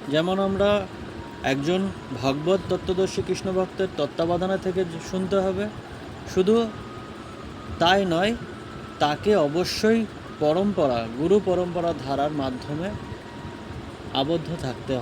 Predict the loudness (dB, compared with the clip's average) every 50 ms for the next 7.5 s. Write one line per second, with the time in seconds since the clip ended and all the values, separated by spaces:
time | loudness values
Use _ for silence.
0 | -4 -2 0 0 2 2 0 -2 -4 -6 -6 -10 -12 -12 -12 -14 -14 -12 -12 -10
1 | -10 -10 -10 -10 -12 -14 -14 -14 -14 -14 -12 -12 -12 -12 -12 -14 -14 -14 -14 -14
2 | -14 -14 -14 -14 -6 -2 0 2 4 4 6 6 6 6 4 2 -2 -6 -8 -10
3 | -10 -8 -8 -8 -10 -12 -12 -12 -12 -12 -12 -12 -12 -12 -12 -12 -12 -12 -12 -10
4 | -10 -10 -8 0 4 6 8 8 8 6 4 2 2 0 -2 -2 0 0 0 -2
5 | -6 -8 -10 -10 -10 -10 -10 -10 -12 -12 -12 -12 -12 -12 -12 -12 -10 -12 -12 -12
6 | -10 -12 -12 -12 -12 -12 -12 -12 -12 -12 -12 -12 -12 -12 -12 -10 -10 -8 -8 -8
7 | -8 -6 -2 2 4 4 4 4 2